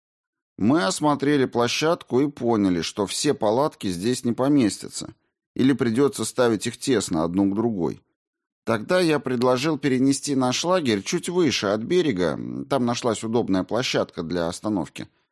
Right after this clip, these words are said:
Ребята стали разбирать вещи, ставить палатки, готовить кухню, а я взял Амвросьева и еще двоих ребят из геологов, чтобы они провели меня к тому кубу.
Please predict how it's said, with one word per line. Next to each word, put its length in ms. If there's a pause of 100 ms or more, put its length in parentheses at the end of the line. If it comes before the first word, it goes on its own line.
(440)
Ребята 400
стали 320
разбирать 520
вещи, 600
ставить 480
палатки, 840
готовить 520
кухню, 500 (500)
а 140
я 180
взял 320
Амвросьева 800
и 160
еще 420
двоих 360
ребят 380
из 120
геологов, 680
чтобы 280
они 140
провели 400
меня 300
к 40
тому 280
кубу. 440